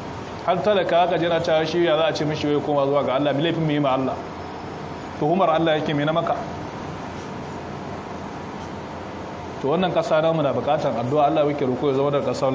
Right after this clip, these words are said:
lafiya. Ya amintar da mu, wayannan mutanen da ke wannan abu. Allah, laifin da muka maka, ka yafe mana. Ka yafe mana, ya Allah, ka kawo mana amincin da muke da shi a baya.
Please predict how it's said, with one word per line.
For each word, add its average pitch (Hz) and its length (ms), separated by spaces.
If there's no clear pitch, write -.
lafiya. 117 360
Ya 117 140
amintar 160 400
da 139 80
mu, 147 160
wayannan 156 340
mutanen 147 300
da 143 80
ke 143 160
wannan 143 240
abu. 113 200
Allah, 165 240
laifin 170 240
da 156 80
muka 151 160
maka, 190 200
ka 135 100
yafe 151 280
mana. 117 220
Ka 123 60
yafe 165 280
mana, 151 140
ya 143 160
Allah, 147 220
ka 139 80
kawo 151 260
mana 147 80
amincin 151 440
da 127 60
muke 147 240
da 123 100
shi 131 140
a 123 120
baya. 98 260